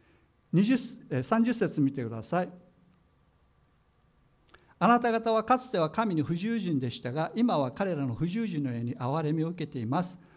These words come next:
それと同じように、彼らも今はあなた方の受けた憐れみのゆえに不従順になっていますが、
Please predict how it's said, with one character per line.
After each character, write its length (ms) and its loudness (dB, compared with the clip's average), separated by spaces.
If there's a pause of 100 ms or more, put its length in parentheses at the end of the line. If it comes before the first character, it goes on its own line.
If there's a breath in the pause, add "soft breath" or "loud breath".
(120 loud breath)
そ 180 -2
れ 80 0
と 160 0
同 140 2
じ 120 -4
よ 60 2
う 40 0
に、 100 -2
彼 220 -2
ら 100 0
も 180 0
今 240 0
は 200 0
あ 40 0
な 100 -4
た 100 -2
方 200 -4
の 120 0
受 260 -2
け 60 -14
た 100 -6
憐 280 0
れ 100 -4
み 100 -2
の 100 -2
ゆ 140 -4
え 60 -2
に 80 0
不 100 -6
従 240 2
順 160 -2
に 80 2
な 120 2
っ 20 -6
て 160 -6
い 20 0
ま 160 -2
す 180 -10
が、 320 -2